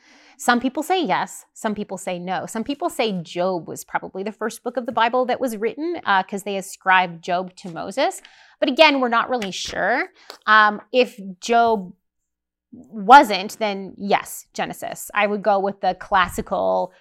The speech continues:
traditional Jewish and Christian understanding of the Bible, where Genesis was, was written first because it was written by Moses upon,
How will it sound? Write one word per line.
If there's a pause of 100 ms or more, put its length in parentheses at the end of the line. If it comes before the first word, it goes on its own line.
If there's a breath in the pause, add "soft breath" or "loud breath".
(100)
traditional
Jewish
and
Christian
understanding
of
the
Bible,
where
Genesis
was, (300 soft breath)
was
written
first
because
it
was
written
by
Moses (260 soft breath)
upon,